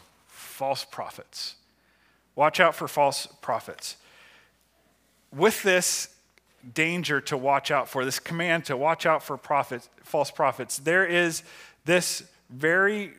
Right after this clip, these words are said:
real reality that there are true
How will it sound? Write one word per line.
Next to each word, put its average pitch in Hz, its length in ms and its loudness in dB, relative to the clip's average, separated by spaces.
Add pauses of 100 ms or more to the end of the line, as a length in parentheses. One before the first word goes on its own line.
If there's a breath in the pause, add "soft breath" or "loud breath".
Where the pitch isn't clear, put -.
(120)
real 151 380 0
reality 120 640 0
that 120 220 -2
there 156 280 0
are 120 480 2 (380 soft breath)
true 185 500 -2